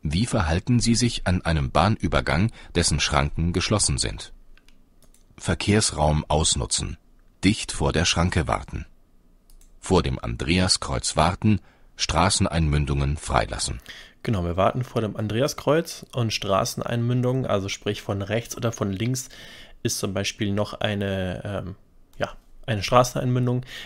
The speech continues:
Speaker 2: Dann warten wir vor dieser, damit Fahrzeuge da noch rein oder rauskommen.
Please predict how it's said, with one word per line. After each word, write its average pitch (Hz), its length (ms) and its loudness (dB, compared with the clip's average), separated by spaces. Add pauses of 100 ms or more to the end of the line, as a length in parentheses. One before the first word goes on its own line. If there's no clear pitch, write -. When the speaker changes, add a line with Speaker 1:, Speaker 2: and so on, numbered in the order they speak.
(140)
Speaker 2:
Dann 104 360 2
warten 107 340 0
wir 107 180 0
vor - 480 2
dieser, 120 540 0 (540)
damit 110 400 -2
Fahrzeuge 107 680 -2
da 101 140 0
noch 101 200 -2
rein 101 360 -2
oder 101 160 -4
rauskommen. - 560 -8